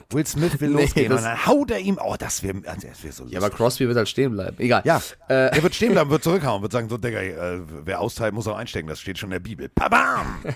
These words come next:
Speaker 2: <laughs> Alle roasten ein, hört sich nach dem Community-Treffen von Mike an. Ja,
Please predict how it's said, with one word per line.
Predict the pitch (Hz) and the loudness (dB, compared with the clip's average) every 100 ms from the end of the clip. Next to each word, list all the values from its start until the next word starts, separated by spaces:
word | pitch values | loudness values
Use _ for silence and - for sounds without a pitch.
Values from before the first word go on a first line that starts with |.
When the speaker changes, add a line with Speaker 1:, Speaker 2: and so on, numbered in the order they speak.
| - | -8
Speaker 2:
<laughs> | - - - | -20 -20 -2
Alle | 156 196 | 4 6
roasten | 156 156 185 - 139 | 6 6 4 0 -4
ein, | - 139 139 139 139 | -2 0 2 2 4
hört | 135 156 | 4 4
sich | 147 143 | 0 0
nach | 139 | 0
dem | 143 | 0
Community-Treffen | 139 131 131 156 151 127 135 143 139 | 0 0 0 0 -2 0 0 0 -2
von | 131 | 0
Mike | 120 117 - | 0 0 0
an. | 85 80 | -2 -4
Ja, | 85 107 | -6 -8